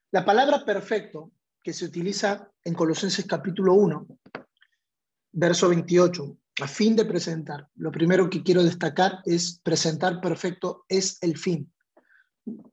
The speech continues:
La meta de Pablo era poder presentar a todo hombre perfecto.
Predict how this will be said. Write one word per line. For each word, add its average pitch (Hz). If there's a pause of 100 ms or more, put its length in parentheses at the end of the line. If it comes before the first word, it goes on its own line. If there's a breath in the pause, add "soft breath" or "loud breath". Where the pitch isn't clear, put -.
(240)
La 143
meta 185
de 170
Pablo 185
era 190
poder 190
presentar 180
a 151
todo 196
hombre 208
perfecto. 143